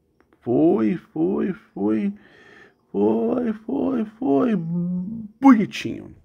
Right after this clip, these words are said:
O colar pode estar realmente assim. Vá lá marcar a letra D de Drosophila melanogaster, a mosquinha da banana, em uma questão simplesmente linda.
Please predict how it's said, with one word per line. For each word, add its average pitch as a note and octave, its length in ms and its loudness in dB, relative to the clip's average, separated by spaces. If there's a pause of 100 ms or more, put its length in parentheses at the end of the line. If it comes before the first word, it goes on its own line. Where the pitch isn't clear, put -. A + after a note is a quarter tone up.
(1300)
O D3+ 260 -2
colar C#3 440 0
pode - 300 -10
estar - 200 -6
realmente D#3 540 -4
assim. E3+ 440 -2 (560)
Vá F#3 220 2
lá F3+ 160 2
marcar D#3+ 360 -2
a - 20 -2
letra F3 400 -4
D D3+ 320 -2 (300)
de B2+ 100 -10
Drosophila C3+ 680 -4
melanogaster, C#3 760 -2 (600)
a F#3 200 4
mosquinha E3 720 2
da B2+ 120 0
banana, F#3 640 0
em D#3 180 0
uma D3 220 0
questão D#3+ 540 -2
simplesmente G3 1300 0
linda. A#2 880 0